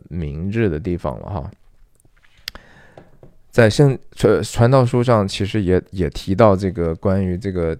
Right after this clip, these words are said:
妻子和这个，就是说人呢，你虽然你的这个生活在日光之下呢，实际上是一场，一场空，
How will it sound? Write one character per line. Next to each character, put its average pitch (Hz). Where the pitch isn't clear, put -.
妻 -
子 -
和 76
这 87
个， 76
就 151
是 143
说 151
人 101
呢， 135
你 110
虽 165
然 185
你 104
的 101
这 127
个 123
生 135
活 95
在 101
日 135
光 117
之 107
下 113
呢， 80
实 -
际 160
上 233
是 135
一 131
场， 90
一 -
场 104
空， 90